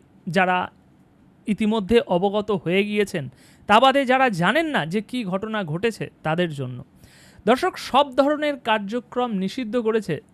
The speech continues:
রাজনৈতিক দল বাংলাদেশে আওয়ামী লীগের কোনো আর কি, আহ, রাজনীতি করতে পারবে না। এখন কিসের জন্য এটা করা হয়েছে? সন্ত্রাস বিরোধী আইনের আওতায় এই সিদ্ধান্ত নিয়েছে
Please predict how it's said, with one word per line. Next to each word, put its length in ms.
রাজনৈতিক 760
দল 220
বাংলাদেশে 680
আওয়ামী 360
লীগের 300
কোনো 200
আর 180
কি, 200
আহ, 760
রাজনীতি 520
করতে 340
পারবে 300
না। 140
এখন 280
কিসের 640
জন্য 460
এটা 240
করা 260
হয়েছে? 380
সন্ত্রাস 760
বিরোধী 440
আইনের 440
আওতায় 520
এই 160
সিদ্ধান্ত 540
নিয়েছে 360